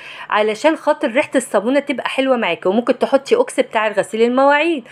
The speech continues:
بس انا فضلت ده، قلت عشان كمان لو استخدمته للملابس يبقى برضو عملت كده تويتو بين الصابون البلدي والغ-، ال-، الرابسو او الصابون اللي هو السائل بتاع الغسيل الملابس.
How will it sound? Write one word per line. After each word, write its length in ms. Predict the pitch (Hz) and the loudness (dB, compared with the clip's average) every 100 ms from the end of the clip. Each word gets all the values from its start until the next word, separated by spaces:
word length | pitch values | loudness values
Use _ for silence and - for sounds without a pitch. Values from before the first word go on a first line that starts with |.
| - - - | -20 -18 0
بس 200 | 220 214 | 0 2
انا 100 | 311 | 0
فضلت 420 | 320 220 240 - | 2 2 2 2
ده، 220 | 247 254 339 | 2 2 4
قلت 240 | 262 247 | 0 -2
عشان 260 | 214 220 196 | -2 -2 -2
كمان 300 | 202 226 269 | 0 2 4
لو 100 | 233 | 2
استخدمته 580 | - 214 196 269 277 | 2 0 4 0 2
للملابس 640 | 240 285 269 247 320 370 415 - - - - | 2 4 4 2 4 4 2 -2 -18 -14 0
يبقى 260 | 220 - 196 | 2 2 4
برضو 360 | 254 247 262 | 2 2 0
عملت 440 | 233 190 220 240 226 | 0 2 -2 0 0
كده 260 | 254 240 | 2 2
تويتو 420 | 226 226 262 - | 0 0 0 2
بين 160 | 180 180 | 0 2
الصابون 420 | 175 - 165 240 | 0 0 2 2
البلدي 600 | 269 208 247 285 254 294 285 - - - | 2 2 2 2 0 -4 -4 -16 -16 -4
والغ-، 380 | 208 254 269 220 | 2 2 2 0
ال-، 680 | 196 196 190 190 185 185 190 | 0 0 4 6 6 4 2
الرابسو 520 | 185 269 - 302 294 | 2 0 -2 -2 2
او 180 | 202 185 | 2 0
الصابون 440 | - - 185 247 | -2 -2 0 2
اللي 160 | 240 214 | 2 2
هو 80 | 240 | 0
السائل 380 | 240 254 294 | 2 2 2
بتاع 540 | 247 208 226 247 269 247 | 0 0 2 4 2 0
الغسيل 440 | 196 190 180 - 233 | -4 -2 -4 -2 -2
الملابس. 560 | 247 285 320 285 208 | 2 2 2 0 -4